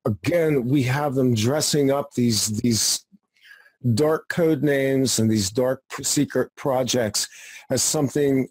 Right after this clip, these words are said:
I would say fairly akin to being some sort of hope for people, of this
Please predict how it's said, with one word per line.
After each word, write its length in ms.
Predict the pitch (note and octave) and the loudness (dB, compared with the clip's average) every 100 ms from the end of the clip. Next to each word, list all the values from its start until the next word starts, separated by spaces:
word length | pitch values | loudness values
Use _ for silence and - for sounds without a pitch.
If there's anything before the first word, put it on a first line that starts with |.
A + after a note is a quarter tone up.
| _ B2 | _ -2
I 120 | E3+ | 2
would 160 | E3+ | 2
say 240 | - D#3+ C#3 | 2 0 0
fairly 540 | - D#3 D3+ C#3+ B2+ | 0 0 2 4 2
akin 600 | G#2+ - - D#3+ C#3+ C3+ | 0 -4 -2 0 2 2
to 240 | - - B2+ | 0 2 2
being 540 | A2+ B2 B2 A2+ G#2+ - - - _ | 2 2 2 2 0 -4 -20 -20 _
some 220 | - D3+ C3+ | -2 0 0
sort 300 | - C#3 A#2 | 2 2 2
of 80 | |
hope 300 | F#2+ C3+ - | 2 -2 -2
for 180 | - G#2+ | -2 -4
people, 500 | - A2 G2+ F2 F#2 | 0 -2 0 0 0
of 120 | G#2 G#2 | -2 0
this 440 | A#2+ - - - | 0 0 -2 -4